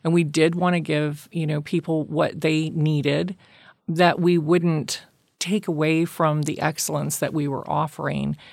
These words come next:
in the classes. And so we do try to add classes and add new teachers,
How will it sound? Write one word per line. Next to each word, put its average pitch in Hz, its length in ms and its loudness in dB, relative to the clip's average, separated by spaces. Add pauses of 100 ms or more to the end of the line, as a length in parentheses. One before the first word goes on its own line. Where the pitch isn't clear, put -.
(300)
in 170 180 4
the 151 80 0
classes. 151 640 -2
And 156 220 -2
so 147 460 0 (300)
we 160 120 2
do 175 220 4
try 170 540 4 (100)
to 151 480 0 (260)
add 147 300 0
classes 175 680 0
and 131 180 -4
add 147 260 -2
new 160 160 -2
teachers, 151 640 -4